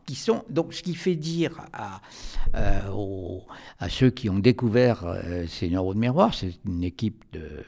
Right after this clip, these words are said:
de Parme, euh, ce qui, ce qui leur fait dire que, euh, les neurones miroirs sont les neurones de l'intentionnalité.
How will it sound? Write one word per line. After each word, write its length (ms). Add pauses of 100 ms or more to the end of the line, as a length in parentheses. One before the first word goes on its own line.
(100)
de 640 (100)
Parme, 480 (1300)
euh, 640
ce 120
qui, 220
ce 100
qui 120
leur 180
fait 160
dire 380
que, 460
euh, 240
les 140
neurones 300
miroirs 440
sont 220
les 140
neurones 400
de 100
l'intentionnalité. 1120